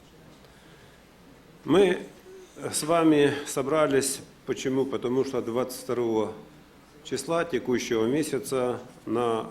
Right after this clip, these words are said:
адрес нашего совета, э, пришло требование старшего государственного исполнителя отдела принудительного исполнения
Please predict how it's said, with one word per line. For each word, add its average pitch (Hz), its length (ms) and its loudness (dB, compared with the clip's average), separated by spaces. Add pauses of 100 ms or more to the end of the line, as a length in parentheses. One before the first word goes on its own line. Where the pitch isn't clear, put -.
адрес 107 520 -4 (500)
нашего 113 420 -2
совета, 120 680 -2 (760)
э, 104 460 -2
пришло 117 360 0
требование 127 680 0
старшего 107 720 -2 (420)
государственного 107 1040 -2
исполнителя 120 880 -2 (500)
отдела 110 680 0 (240)
принудительного 110 760 -2
исполнения 113 800 0